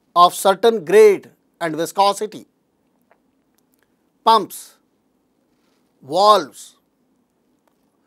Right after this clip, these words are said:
Valves include direction control valves, pressure control valves,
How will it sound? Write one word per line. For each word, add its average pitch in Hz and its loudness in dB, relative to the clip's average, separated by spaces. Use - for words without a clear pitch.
Valves 180 0
include 196 -6
direction 185 -6
control 190 -4
valves, 196 0
pressure 180 2
control 196 -2
valves, 180 -2